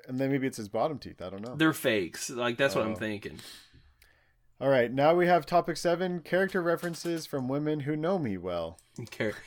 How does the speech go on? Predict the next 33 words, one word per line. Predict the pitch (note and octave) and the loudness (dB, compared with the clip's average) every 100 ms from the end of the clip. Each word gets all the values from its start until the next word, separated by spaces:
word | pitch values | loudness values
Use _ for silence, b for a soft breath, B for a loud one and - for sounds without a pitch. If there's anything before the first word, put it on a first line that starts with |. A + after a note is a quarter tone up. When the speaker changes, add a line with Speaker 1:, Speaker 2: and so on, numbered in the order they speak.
| - | -2
Speaker 2:
he's | G#3 | 4
got | A3 F3 | 4 2
character | E3 C#3 C#3 F3 | 4 4 6 6
references? | E3 E3 F3+ E3+ F#3+ F#3 - - | 6 4 0 2 2 0 -6 -16
Oh, | E3+ G2 - | -16 -16 -12
God. | A2 G#2 G#2+ - | -8 -4 -6 -6
Speaker 1:
Uh, | A#2+ | 0
I | B2+ | 2
Speaker 2:
Okay, | |
Speaker 1:
am | D3 C#3+ | 2 2
Speaker 2:
here | |
we | D3 | 2
go. | E3 | 2
Speaker 1:
thankful | F#3 F3+ F3 D3+ | 0 0 0 2
that | C#3+ C3 | 0 -2
many | C#3 D3+ E3+ E3 | -2 -2 -2 -6
people | D#3+ D#3 D3 D#3 D3 | -4 -6 -2 0 0
know | C3+ C3+ | -2 -4
the | C3 | -4
truth | - B2 B2 | -6 -6 -4
about | A2+ | -4
me. | A#2 | -4
Here | A2+ B2+ | -6 -4
are | C3 | -6
some | C#3+ B2+ | -6 -6
excerpts | G2+ A2+ - B2 A#2 - - | -6 -8 -8 -6 -6 -8 -14
from | - A2+ G#2+ | -8 -6 -2
letters | G#2+ A#2 A#2 G#2+ | -2 -2 -4 -4
women | G#2 G#2 | -6 -6
have | G#2 F#2 | -6 -6
written | F#2+ F2+ F#2 | -6 -8 -12
about | F#2 F#2 F2+ | -10 -10 -10
me. | F#2 F#2 | -14 -16